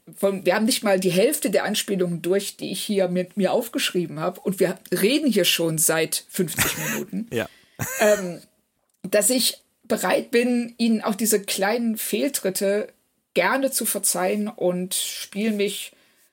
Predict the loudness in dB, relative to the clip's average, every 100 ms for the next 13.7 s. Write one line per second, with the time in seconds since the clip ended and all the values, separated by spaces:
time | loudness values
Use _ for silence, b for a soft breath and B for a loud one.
0 | b _ 0 2 4 2 0 -6 -14 _
1 | _ _ _ -10 -2 0 2 2 0 0
2 | 0 0 0 -2 -2 -2 -4 -6 -6 -2
3 | -2 0 0 2 2 2 0 -2 -4 -6
4 | -10 _ _ _ -8 -4 -4 -6 -10 -14
5 | -18 -20 _ -6 -6 -12 -20 _ _ _
6 | _ _ -8 -2 0 0 -4 -4 -4 -6
7 | -4 -4 -2 -4 -8 _ _ -10 -8 -8
8 | -10 -12 -14 -10 -8 -6 -8 -4 -4 -4
9 | _ _ _ -10 -8 -10 -6 -2 -2 -4
10 | -6 -8 -8 -10 -10 -10 -8 -8 -8 -10
11 | B B B B -2 -2 -2 -4 -4 -4
12 | -2 -2 2 2 0 -2 -2 -4 -4 -4
13 | -4 -4 -4 -2 -2 -2 -8